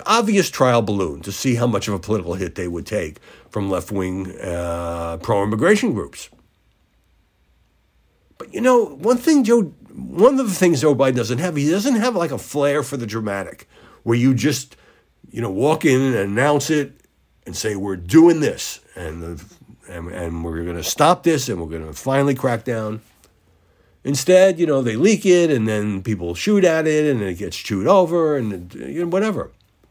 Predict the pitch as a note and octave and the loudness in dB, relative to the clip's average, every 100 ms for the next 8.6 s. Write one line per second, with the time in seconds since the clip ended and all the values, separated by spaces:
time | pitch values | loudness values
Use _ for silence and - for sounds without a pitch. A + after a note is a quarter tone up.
0 | _ _ - - _ _ _ - C3+ E3 | _ _ -20 -20 _ _ _ -4 4 4
1 | B3 A#3+ G#3+ F#3+ G3 D#3+ F3+ F3+ E3+ - | 6 4 4 4 2 2 2 2 2 2
2 | F3 D3 E2+ D2 G#2 C3 C#3+ C3+ B2 - | 0 0 -6 -4 0 2 0 -2 -2 -2
3 | B2+ B2 C3+ B2 A2+ G2+ G#2+ G#2+ G2 G#2+ | -4 -2 -2 0 -2 -2 -4 -4 -4 -6
4 | G2+ A#2+ A#2 B2 F#3 - - _ _ _ | -4 -4 -4 -4 -4 -8 -20 _ _ _
5 | _ _ _ - C3+ A2+ F2 D3 A3 C4 | _ _ _ -6 -4 -4 2 4 6 6
6 | A#3 C3 G#2+ G#2 A2 F3 - - _ _ | 4 0 -2 -2 -4 -4 -8 -16 _ _
7 | _ _ C3 B2 - B2 B2+ B2 B2+ A#2 | _ _ -2 -2 0 0 2 0 0 -2
8 | - G2+ G2+ G2+ C3 | -2 0 -2 -2 -4